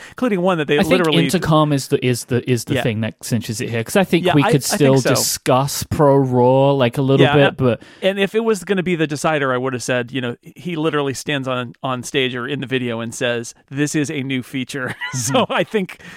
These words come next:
Speaker 1: I, I would call that a new feature <laughs> since
Speaker 2: Mm-hmm.
Speaker 1: they said it was a new feature. But yeah, it doesn't matter. And then the last one, my big gamble that totally paid off, is, uh, Mac not mentioned.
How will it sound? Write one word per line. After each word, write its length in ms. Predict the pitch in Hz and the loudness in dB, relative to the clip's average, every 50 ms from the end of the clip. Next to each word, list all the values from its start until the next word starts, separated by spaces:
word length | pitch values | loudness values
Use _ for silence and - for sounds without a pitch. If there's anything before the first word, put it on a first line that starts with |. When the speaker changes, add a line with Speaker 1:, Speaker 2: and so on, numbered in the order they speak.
| - - - - | -20 -16 -8 -6
Speaker 1:
I, 140 | 143 - - | -6 -6 -8
I 160 | 175 185 196 | -10 -12 -10
would 240 | - 147 160 165 143 | -6 -4 -2 -2 -2
call 200 | - 147 143 139 | -2 0 0 0
that 160 | 131 131 127 | 0 -2 -2
a 60 | 135 131 | -4 -4
new 200 | 139 143 139 127 | -4 -4 -4 -2
feature 480 | - 185 202 196 - - 226 202 170 | -2 -2 -2 -2 0 0 2 0 0
<laughs> 20 | - | 0
since 320 | - - 190 170 139 139 | -2 -4 -2 -2 -2 -2
Speaker 2:
Mm-hmm. 80 | 175 160 | -2 -2
Speaker 1:
they 160 | 139 139 135 | -2 -2 -2
said 220 | 110 131 147 127 | -2 -2 -2 -2
it 60 | 135 | -2
was 120 | 143 147 127 | -2 -4 -4
a 60 | 135 | -4
new 140 | 127 127 123 | -6 -6 -6
feature. 260 | - 139 123 - 127 | -6 -8 -8 -8 -8
But 120 | - 147 | -8 -6
yeah, 120 | 160 160 139 | -4 -4 -2
it 80 | 135 | -2
doesn't 200 | 160 156 135 143 | -2 -4 -4 -4
matter. 280 | 139 131 127 123 127 117 - - - - | -2 -2 0 0 -2 -4 -6 -12 -8 -4
And 80 | - 170 | -2 -2
then 100 | 190 185 | 0 0
the 80 | 175 160 | 0 0
last 320 | 170 190 233 247 - - | 0 0 0 -2 -4 -2
one, 320 | 165 139 127 120 120 123 - _ _ _ - | -2 -2 -2 -2 -4 -6 -10 _ _ _ -4
my 200 | 143 147 143 131 | -2 0 0 -2
big 480 | 120 143 160 160 175 170 147 131 120 110 _ _ _ - | -2 -2 0 0 0 -2 -4 -6 -12 -14 _ _ _ -14
gamble 640 | 160 - 147 147 160 170 143 117 110 98 104 117 _ - | -8 -4 -2 -2 -2 -2 -2 -6 -8 -8 -10 -14 _ -8
that 180 | 131 123 123 | -8 -8 -6
totally 340 | - - 139 135 123 131 127 | -6 -4 -4 -4 -2 -4 -6
paid 240 | 120 131 120 117 110 | -4 -4 -4 -2 -2
off, 320 | 110 110 107 110 - _ _ _ _ _ _ _ _ _ _ _ _ _ | -4 -4 -4 -6 -8 _ _ _ _ _ _ _ _ _ _ _ _ _
is, 540 | 135 131 127 120 117 120 117 113 117 - | -2 0 0 0 0 -2 -4 -6 -8 -8
uh, 280 | 127 117 113 110 110 110 - _ _ - | -8 -8 -6 -8 -8 -10 -14 _ _ -12
Mac 280 | 131 123 120 120 123 | -8 -6 -6 -6 -6
not 160 | 139 139 143 | -6 -6 -6
mentioned. 440 | 147 151 151 185 - - 165 139 - | -6 -6 -8 -8 -8 -10 -10 -12 -14